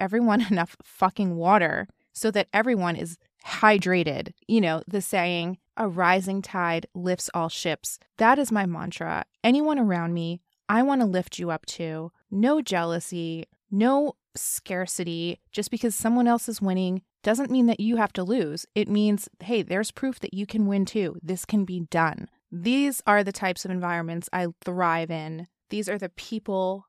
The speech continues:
that make me feel alive, the situations that I know I am in for a reason. This is what I'm meant to be doing. And we have this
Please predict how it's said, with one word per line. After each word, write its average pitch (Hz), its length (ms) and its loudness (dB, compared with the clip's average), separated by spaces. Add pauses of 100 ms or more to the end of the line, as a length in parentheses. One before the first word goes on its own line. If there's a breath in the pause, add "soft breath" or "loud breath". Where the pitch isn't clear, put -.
that 170 640 -4 (200)
make 196 340 0
me 202 100 0
feel 180 280 -4
alive, 180 680 0
the 170 100 -8
situations 190 1000 -4 (100)
that 165 260 -4
I 180 120 -4
know 175 360 -2
I 170 160 -4
am 165 260 -8
in 180 460 -2 (120)
for 190 180 -4
a 175 140 -4
reason. 202 840 -2 (200)
This 185 240 -2
is 185 140 -4
what 180 160 -2
I'm 180 180 0
meant 175 200 -2
to 180 120 -8
be 170 300 -4
doing. 170 540 -4 (180)
And 196 420 -2
we 196 200 -2
have 185 520 -2
this - 560 -4